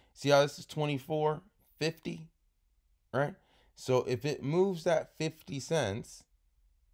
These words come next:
that's twenty-five dollars, right? So you gotta pay attention,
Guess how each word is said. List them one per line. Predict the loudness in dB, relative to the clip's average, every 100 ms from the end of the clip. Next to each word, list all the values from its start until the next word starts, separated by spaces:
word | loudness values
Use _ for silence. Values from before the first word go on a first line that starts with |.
| _ _ _ _ -10
that's | -10 -8
twenty-five | -4 -4 -2 0 0 0 -2
dollars, | -2 -2 -8 -18 -20 _ _ _ -10
right? | -6 -6 -10 _ _ _ _ _ _ _ _ _ _ _ -20 _ _ _
So | -2
you | -2 -6 -20 _ _ 0
gotta | 4 4
pay | 2 -2
attention, | -2 -4 -6 -8